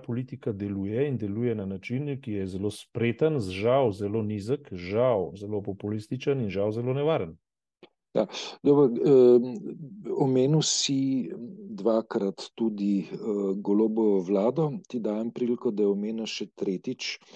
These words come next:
Speaker 2: Namreč, eh, moj vtis je, ne, da je pri, em,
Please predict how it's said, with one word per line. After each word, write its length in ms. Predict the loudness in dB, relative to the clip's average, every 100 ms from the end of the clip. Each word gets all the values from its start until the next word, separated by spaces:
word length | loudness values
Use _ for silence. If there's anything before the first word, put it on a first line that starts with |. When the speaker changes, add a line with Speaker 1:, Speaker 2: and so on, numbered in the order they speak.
| -20 -20 -20 _ -10
Speaker 2:
Namreč, 320 | -6 -4 -4
eh, 40 | -2 -2 -2
moj 300 | 0 4 4
vtis 340 | 2 -4 -2 0
je, 140 | 0
ne, 160 | -2 0
da 160 | 0
je 80 | 0
pri, 480 | -6 -4 -2 -4 -6
em, 580 | -6 -4 -4 -4 -6